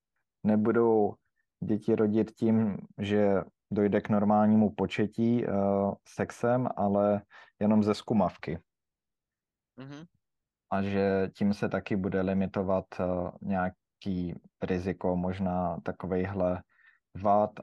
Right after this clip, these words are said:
Speaker 1: a kdo ví čeho.
Speaker 2: Mhm.
Speaker 1: Zní to dost, eh, úchylně a futuristicky, ale zní mi to tak, jako,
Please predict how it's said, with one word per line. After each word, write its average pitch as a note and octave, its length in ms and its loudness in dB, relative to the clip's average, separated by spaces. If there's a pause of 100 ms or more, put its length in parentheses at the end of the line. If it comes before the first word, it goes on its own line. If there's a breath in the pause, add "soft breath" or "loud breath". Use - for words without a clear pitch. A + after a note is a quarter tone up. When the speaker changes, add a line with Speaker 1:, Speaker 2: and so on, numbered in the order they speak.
Speaker 1:
a F2 340 -4 (260)
kdo G2 240 -2
ví F#2 160 -2
čeho. G#2 420 -2 (760)
Speaker 2:
Mhm. B2 320 -16 (380)
Speaker 1:
Zní A2+ 300 2
to A#2 440 2
dost, G#2+ 460 -4
eh, G2 340 2
úchylně B2 800 0 (100)
a G2+ 360 2 (800)
futuristicky, A#2 960 -2
ale G#2 440 0 (500)
zní A2+ 320 0
mi A#2 140 2
to A2 140 -4
tak, A2 360 0
jako, A2 460 0